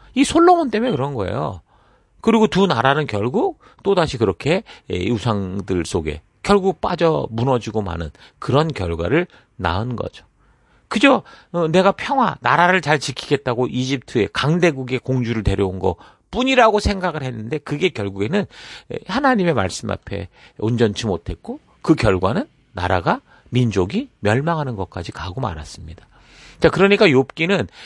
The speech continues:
신의 산 언약대로 사는 순종의 길은 하나님이 예비하신 복된 삶을 누리게 되는 것이고 불순종의 길은 마치 늪에 빠져 결국 죽음에 빠지게 되는 저주와 같다라는 것이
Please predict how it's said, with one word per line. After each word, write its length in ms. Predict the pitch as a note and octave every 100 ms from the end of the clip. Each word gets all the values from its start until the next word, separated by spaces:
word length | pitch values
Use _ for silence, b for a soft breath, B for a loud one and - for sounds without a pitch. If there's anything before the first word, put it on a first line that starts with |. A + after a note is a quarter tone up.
| B
신의 320 | - - G#3 G3
산 160 | F#3+
언약대로 680 | C3 A2 B2+ C#3 - C3+ C3
사는 260 | B2 B2+ B2+
순종의 560 | - F3 D3+ C#3 C3
길은 360 | A2+ G#2 D3 F#3+ B B
하나님이 540 | - D#3 D3 C3+ B2 G#2
예비하신 420 | G#2+ G#2+ G#2 A2+ G#2
복된 380 | F#2 - A#2
삶을 320 | G#2+ G2+ G2 F#2
누리게 280 | F2+ F#2+ F2
되는 240 | E2 E2+
것이고 560 | D#2 - B2+ F3+ D#4 - B B -
불순종의 600 | C3 - G3+ F3+ D#3+ A2+
길은 360 | F2+ A#2 F#3+ C#4 B B
마치 320 | F2+ F#2+ - G#2
늪에 260 | G2+ G#2
빠져 400 | - G2 F#2 D3 -
결국 400 | G2 G#2 C#3 -
죽음에 340 | B2+ A#2 C#3
빠지게 340 | B2 A#2 A2 G2
되는 200 | A#2+ C3+
저주와 440 | - G2+ C3+ D3
같다라는 800 | A2 - G2+ F#2+ E2+ - F#2+ G2+
것이 420 | F2+ - F#3+ G#2